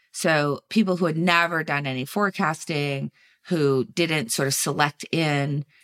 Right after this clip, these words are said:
you know, just working with M turk workers or whatever. So, so they asked me if I would help create a training for that. Um, and then further asked me, like, how would you actually test whether the training was working?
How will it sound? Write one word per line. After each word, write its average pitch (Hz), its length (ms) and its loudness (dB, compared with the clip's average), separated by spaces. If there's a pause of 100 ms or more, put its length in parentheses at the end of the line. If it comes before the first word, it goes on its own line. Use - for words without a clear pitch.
(100)
you 175 100 0
know, 160 120 4
just 151 220 -2
working 147 300 0
with 135 120 0
M 123 220 2
turk - 260 -4
workers - 420 -6
or - 60 -4
whatever. - 360 -2
So, 160 440 2 (240)
so - 180 2
they 208 140 4
asked 208 180 2
me 202 100 -4
if 190 100 -4
I 175 80 0
would 156 160 -4
help 160 240 -4 (160)
create 139 420 -2
a - 40 -6
training 254 420 2
for 196 140 -2
that. 139 400 2 (460)
Um, 151 260 2 (120)
and 180 160 2
then 165 260 2
further 180 600 0
asked 147 240 0
me, 156 100 -6
like, 139 180 -2
how - 160 0
would 143 160 -2
you 131 100 0
actually 131 640 -2 (300)
test - 340 0
whether 135 260 0
the 120 120 -4
training 117 360 -2
was 107 160 -8
working? - 380 -6